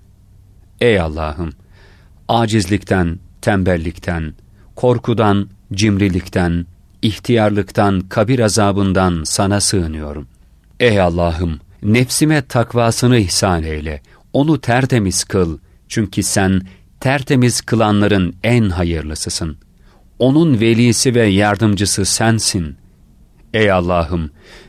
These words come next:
yararlı olmayan bir ilimden, korkmayan bir kalpten,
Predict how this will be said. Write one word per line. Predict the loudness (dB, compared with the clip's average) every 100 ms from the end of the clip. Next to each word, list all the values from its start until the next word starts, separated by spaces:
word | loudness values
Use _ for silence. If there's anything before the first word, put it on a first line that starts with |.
| -6
yararlı | 0 2 2 2 2
olmayan | 4 2 2 4 4 4
bir | 2
ilimden, | 2 2 2 2 0 0 -4 -8 -20 -20 -8
korkmayan | 0 0 0 0 2 2 2
bir | 0 -2 -2
kalpten, | -2 -2 -2 2 2 0